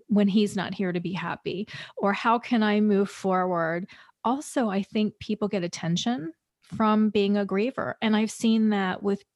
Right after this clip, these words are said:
people in my life who have really latched onto the grief from my husband's death, who maybe weren't even close to him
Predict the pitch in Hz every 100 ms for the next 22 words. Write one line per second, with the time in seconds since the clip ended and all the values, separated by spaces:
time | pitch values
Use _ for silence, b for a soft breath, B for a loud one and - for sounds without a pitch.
0 | - - 208 208 196 185 - - - 208
1 | 196 190 185 - _ 202 196 226 247 -
2 | - 214 - B B B - 220 202 185
3 | 196 208 202 196 180 180 - 196 190 196
4 | 190 185 185 185 - 190 180 190 190 196
5 | 190 180 - 165 - - - - 190 185
6 | 185 220 220 240 262 262 269 247 233 214
7 | 240 - 185 151 - -